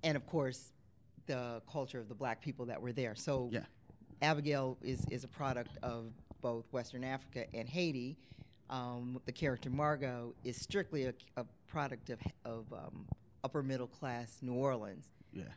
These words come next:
Speaker 1: Um, and then the most, the modern character, Gael, basically was,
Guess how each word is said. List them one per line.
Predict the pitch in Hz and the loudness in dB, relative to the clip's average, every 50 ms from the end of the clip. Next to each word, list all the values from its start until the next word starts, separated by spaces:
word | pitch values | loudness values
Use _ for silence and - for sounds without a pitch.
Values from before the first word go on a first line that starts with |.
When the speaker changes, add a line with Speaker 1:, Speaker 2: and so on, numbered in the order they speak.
| - - - - | -14 -20 -8 -4
Speaker 1:
Um, | 123 123 120 120 120 117 117 113 - | -2 0 0 0 -2 -2 -4 -4 -2
and | - 139 139 135 | 0 0 2 4
then | 139 135 131 131 127 127 127 123 110 - - - | 4 4 4 2 2 0 -2 -2 -4 -8 -10 -4
the | - 139 127 | 0 0 2
most, | 127 131 127 127 123 - | 2 2 0 0 0 -2
the | 160 | 0
modern | 156 151 185 214 202 180 | 2 4 4 6 4 4
character, | 151 - 165 147 135 127 120 - 135 127 120 117 | 2 0 0 2 2 0 0 -2 -4 -6 -6 -4
Gael, | - 120 120 127 151 165 156 143 135 127 127 135 - - - - - - | -4 -6 -4 -2 0 2 2 2 2 0 -2 -4 -8 -16 -20 -18 0 4
basically | 156 156 147 139 - - - 151 139 131 | 4 6 6 4 0 -4 -2 0 0 0
was, | 123 127 131 117 107 | 0 0 -2 -2 -4